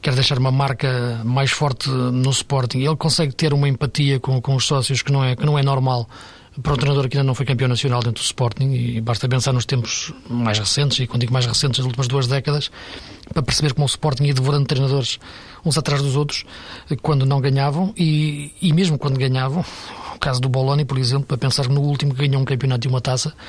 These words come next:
e, no entanto, praticamente no ano seguinte já, já não o queriam ver sequer pela frente. Eh, o Paulo Bento consegue ter essa empatia, é um treinador que se comporta quase como um adepto, mas que tem a competência de, de perceber bem como pensam os jogadores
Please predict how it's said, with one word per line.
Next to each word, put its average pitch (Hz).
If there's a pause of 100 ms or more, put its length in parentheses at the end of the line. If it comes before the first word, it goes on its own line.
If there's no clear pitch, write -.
(480)
e, 139
no 135
entanto, 127 (1300)
praticamente 123
no 135
ano 131
seguinte 131
já, 117
já 120
não 127
o 120
queriam 120
ver 107
sequer 113
pela 117
frente. 110 (480)
Eh, 143
o 180
Paulo 180
Bento 156 (320)
consegue 180
ter 160
essa 156
empatia, 135
é 175
um 165
treinador 156
que -
se -
comporta 151
quase 135
como 139
um 135
adepto, 123 (600)
mas 151
que -
tem 131 (200)
a 127
competência 135
de, 127
de 117
perceber 135
bem 131
como 135
pensam 131
os 113
jogadores 123